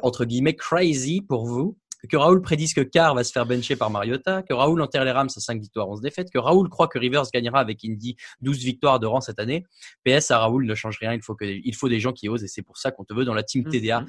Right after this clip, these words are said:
Speaker 2: mmh.
Speaker 1: Merci Elway, euh, soixante-quinze pour ces, euh, doux mots. Quel est le, quel est le, <laughs> le truc le plus con que j'ai, pardon, le plus fou que j'ai dit, euh,
Speaker 2: Je pense
Speaker 1: du
Speaker 2: que
Speaker 1: coup,
Speaker 2: ça,
Speaker 1: selon
Speaker 2: c'est la
Speaker 1: toi ?
Speaker 2: première, hein, Mariota qui remplace Carr, hein. Pour moi, c'est vraiment, euh,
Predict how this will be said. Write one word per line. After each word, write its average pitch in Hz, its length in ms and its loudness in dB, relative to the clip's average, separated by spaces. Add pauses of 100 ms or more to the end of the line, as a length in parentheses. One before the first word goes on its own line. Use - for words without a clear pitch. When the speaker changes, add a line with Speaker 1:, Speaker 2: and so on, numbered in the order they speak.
(140)
Speaker 2:
mmh. 139 140 -10
Speaker 1:
Merci 135 580 0
Elway, 120 420 2
euh, 101 120 -4
soixante-quinze 104 1000 -6
pour - 160 -18
ces, 101 260 -6
euh, 101 120 -4
doux 117 240 -4
mots. 135 220 4 (260)
Quel 208 160 8
est 233 80 12
le, 170 320 8
quel 196 160 6
est 240 60 6
le, 185 140 8
<laughs> 165 200 4
le 175 100 4
truc 196 220 -6
le 160 80 0
plus 165 160 -6
con 208 160 2
que 170 80 4
j'ai, 151 180 -2
pardon, 165 240 6
le 131 140 6
plus 165 180 -4
fou 208 260 0
que 143 100 2
j'ai 127 200 2
dit, 139 340 0
euh, 107 140 -2 (300)
Speaker 2:
Je - 40 -20
pense 233 120 -2
Speaker 1:
du - 60 -6
Speaker 2:
que 190 40 -4
Speaker 1:
coup, 147 60 -2
Speaker 2:
ça, 139 80 2
Speaker 1:
selon 113 120 2
Speaker 2:
c'est 110 60 0
la 127 80 2
Speaker 1:
toi ? 104 80 0
Speaker 2:
première, 170 300 2
hein, 143 160 2
Mariota 131 400 -2
qui 131 100 -10
remplace 127 320 -6
Carr, 143 220 -2
hein. 131 200 -8
Pour 107 120 -10
moi, 123 120 -6
c'est 131 140 -16
vraiment, 120 480 -8
euh, 107 240 -10